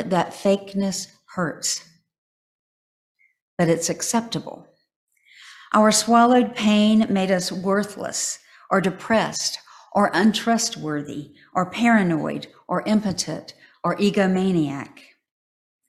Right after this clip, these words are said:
We moved with the herd or became isolationist and contrary,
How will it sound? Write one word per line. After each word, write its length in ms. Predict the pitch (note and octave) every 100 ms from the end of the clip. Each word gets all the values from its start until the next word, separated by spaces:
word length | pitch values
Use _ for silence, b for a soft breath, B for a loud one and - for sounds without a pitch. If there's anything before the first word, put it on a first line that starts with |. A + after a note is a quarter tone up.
| _ _ _ _
We 160 | G3 G3+
moved 640 | G#3 A#3+ B3 B3 A3 - -
with 180 | F#3+ F#3
the 80 | F3+
herd 560 | G3 A3 E3+ D#3+ - - _ _ _ _ _ _
or 100 | F#3
became 480 | F3 F3+ F#3+ F3+ F3+
isolationist 1160 | - F3+ - F3+ F#3+ F#3 - D3 D3+ - - - _ _ _ _ _
and 140 | E3 D#3+
contrary, 800 | G3+ G3 F3+ E3 C#3+ C#3 C#3+